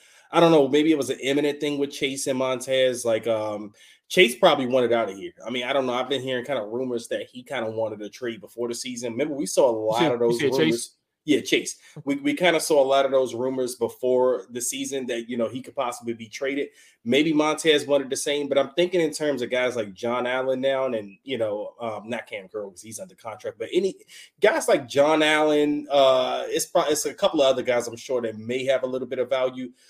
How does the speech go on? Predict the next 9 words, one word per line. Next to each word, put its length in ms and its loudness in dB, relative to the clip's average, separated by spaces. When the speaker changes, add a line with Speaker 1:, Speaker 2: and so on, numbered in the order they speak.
Speaker 1:
but 300 6
there's 280 8
gonna 300 0
be 420 -6
a 80 0
lot 380 -4
of 100 -8
trade 440 -6
interest 540 -10